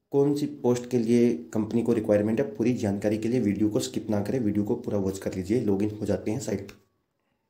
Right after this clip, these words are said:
तो guys, हम site पे login हो गए हैं। पूरी जानकारी बताई जाएगी, Notification को read करें। अगर आप eligible हैं तो ही campus के लिए participate करें। अगर आपके पास जितना company ने, ए,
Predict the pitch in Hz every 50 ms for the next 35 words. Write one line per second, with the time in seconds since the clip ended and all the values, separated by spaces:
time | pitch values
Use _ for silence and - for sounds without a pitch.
0 | _ _ _ _ _ _ _ - 123 120 - 113 117 131 127 123 - 117 120 -
1 | 113 110 104 - - 127 113 107 101 101 101 95 92 90 92 101 117 120 - 107
2 | 104 117 120 117 113 104 104 104 - 110 120 117 120 127 127 120 123 123 - 131
3 | 131 123 - - - - _ _ _ - 107 107 104 107 120 120 120 127 123 127
4 | 127 123 127 123 110 120 120 117 120 123 131 127 127 127 - - - - 110 113
5 | 120 120 123 - - - 113 110 107 107 113 113 113 113 123 143 147 - - -
6 | - 127 127 127 117 107 101 110 - - - 120 117 127 120 - 107 98 90 -
7 | 95 - - 104 - - - - 110 110 104 - - - 110 104 113 104 - 107
8 | 104 - - 113 - - 110 107 107 107 - - - _ _ _ _ _ _ _
9 | - 117 113 - - 139 139 - 120 117 - 120 117 117 117 117 117 117 - -
10 | - - _ _ _ _ _ _ _ _ _ _ _ _ _ _ _ _ _ _
11 | _ - 107 104 101 98 95 -